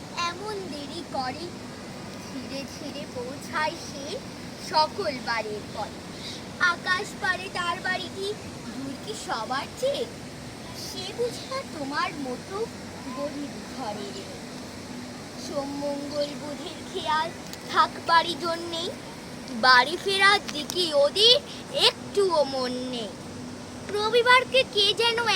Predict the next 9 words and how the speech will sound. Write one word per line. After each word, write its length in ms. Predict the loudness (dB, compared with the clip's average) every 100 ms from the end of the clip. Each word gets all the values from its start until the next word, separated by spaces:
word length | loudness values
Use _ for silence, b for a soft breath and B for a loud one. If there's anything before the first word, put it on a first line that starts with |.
| 6
এমন 300 | 4 0 -2 -2 -8 -12 -6 0
বিষম 400 | 0 4 4 4 4
তাড়া 280 | 6 6 4 2
করে, 240 | 2 2 -2 -8 -12 -12 -12 -12 -10 -8 -8
ঘন্টাগুলো 720 | -2 -2 0 0 0 -4 -2 4
বাজায় 400 | 4 6 4 2 2
যেন 220 | -2 -2 0 -2 -2 B B 8 12
আধ 120 | 12 10 -4
ঘন্টার 540 | -2 -2 -2 0 0